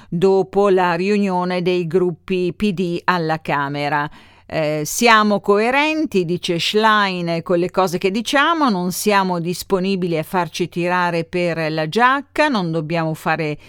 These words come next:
un, continuamente una battaglia che stiamo facendo in vigilanza e fuori, non è una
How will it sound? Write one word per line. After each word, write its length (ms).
un, 340
continuamente 680
una 140
battaglia 760
che 120
stiamo 300
facendo 520
in 140
vigilanza 640
e 80
fuori, 580
non 260
è 300
una 440